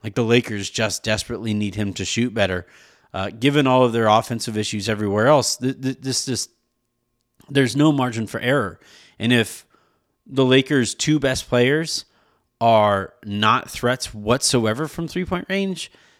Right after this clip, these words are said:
then, yeah, you're just not gonna be very good offensively. And, um, I, I have one more macro level point here to make, but,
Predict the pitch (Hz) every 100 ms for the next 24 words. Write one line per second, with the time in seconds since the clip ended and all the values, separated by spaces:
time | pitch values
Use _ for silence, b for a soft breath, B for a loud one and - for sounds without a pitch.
0 | b _ 110 113 107 95 90 - - 104
1 | 98 90 101 117 - 110 107 104 98 95
2 | 95 92 107 101 87 _ _ _ - 104
3 | - 107 - 87 92 87 - - 117 113
4 | 110 98 b b b b - 104 98 -
5 | _ _ _ - 117 110 110 139 110 135
6 | 135 120 110 117 - 117 110 107 101 113
7 | 120 110 107 107 127 117 - 117 104